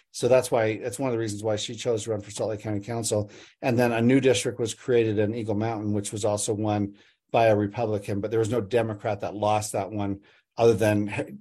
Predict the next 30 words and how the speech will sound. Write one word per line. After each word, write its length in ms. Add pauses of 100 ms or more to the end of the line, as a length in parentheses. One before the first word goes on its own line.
you 120
know, 60
Suzanne 360
Harrison 400
could 160
have 180
run 400 (240)
against 380
Jeff 180
Stenquist, 480
but 100
she 140
chose 260
not 240
to. 220 (380)
Now, 160
before, 640 (640)
you 180
know, 500
our 180
friends, 440
listeners 560
say, 280
"Oh, 560 (300)
th-, 260
th-, 160
you 100
know, 100
this 200
is," 220